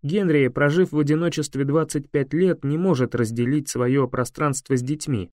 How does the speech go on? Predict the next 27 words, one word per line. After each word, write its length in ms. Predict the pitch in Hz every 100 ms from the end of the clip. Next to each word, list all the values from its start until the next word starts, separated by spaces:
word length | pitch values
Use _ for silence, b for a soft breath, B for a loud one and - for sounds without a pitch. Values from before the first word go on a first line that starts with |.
| _ _
а 100 | -
его 220 | 196 170
кошки 380 | 156 214 180 -
ненавидят 600 | 123 123 123 139 143 127
собаку. 560 | - 139 120 92 - - _ _ _
Люси 480 | - 107 131 202 -
уже 260 | 196 135 175
подыскивает 720 | 180 160 156 170 180 156 139
себе 200 | 143 139
квартиру 640 | 135 160 151 - 110 101 - _ _ _ _
в 120 | -
Сент-Олбансе. 920 | - 180 156 196 147 104 98 92 - - _ _ _ -
Сама 420 | - 127 120 170
Либи 300 | 165 190 143
положила 540 | 123 113 113 120 180 147
глаз 360 | 127 160 170
на 140 | 143 131
симпатичный 920 | - 123 131 127 165 - 139 131 127
георгианский 840 | 127 139 127 127 135 151 - 123
домик 440 | 117 156 143 -
на 100 | 120
участке 540 | 120 - 151 143 - 123
в 100 | -
полакра 640 | 135 123 131 151 131 117
на 160 | 113
окраине 480 | 117 127 135 131 131
города. 480 | 131 120 104 92 -